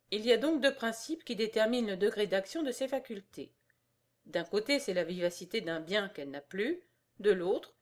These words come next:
c'est le peu de plaisir de la sensation actuelle ou la peine qui l'accompagne. Lorsque ces deux principes se réunissent, elle fait plus d'efforts pour se rappeler ce qu'elle a cessé d'être,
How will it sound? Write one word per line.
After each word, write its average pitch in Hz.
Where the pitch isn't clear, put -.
c'est 233
le 208
peu 320
de 269
plaisir 233
de 240
la 180
sensation 247
actuelle 202
ou 190
la 170
peine 277
qui 285
l'accompagne. 175
Lorsque 269
ces 233
deux 202
principes 214
se -
réunissent, 214
elle 233
fait 277
plus 285
d'efforts 262
pour 226
se -
rappeler 190
ce -
qu'elle 160
a 156
cessé 156
d'être, 277